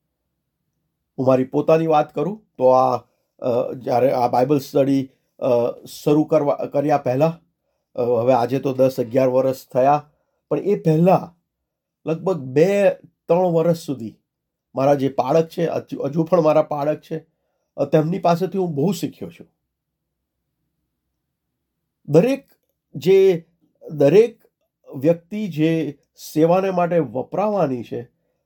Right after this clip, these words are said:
તે દરેક વ્યક્તિ સમય લેવો પડે છે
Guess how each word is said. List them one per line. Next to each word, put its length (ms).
તે 100
દરેક 440
વ્યક્તિ 540
સમય 500
લેવો 260
પડે 320
છે 340